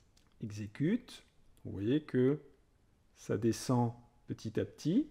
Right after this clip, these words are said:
Donc là, je m'approche pas mal de celui-là. Et j'ai gagné vingt points. Donc ça, c'est bien. Mais comme j'ai pas eu de rebond, eh bien, finalement, ça me fait un score qui est assez petit. Donc il faut réussir à faire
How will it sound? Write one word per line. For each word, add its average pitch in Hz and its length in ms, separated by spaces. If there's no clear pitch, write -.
Donc - 140
là, 120 140
je 113 140
m'approche 110 420
pas 180 180
mal 165 220
de 131 100
celui-là. 113 600
Et 190 140
j'ai 165 180
gagné 151 600
vingt 156 280
points. 208 460
Donc 143 200
ça, 185 100
c'est 185 180
bien. 170 380
Mais 165 180
comme 175 220
j'ai 156 160
pas 156 580
eu 147 140
de 131 120
rebond, 120 540
eh - 40
bien, 131 140
finalement, 127 400
ça 156 120
me 127 60
fait 143 160
un 123 80
score - 400
qui 139 280
est 170 120
assez 131 240
petit. - 320
Donc 151 180
il 170 80
faut 165 500
réussir 156 640
à 131 80
faire 123 420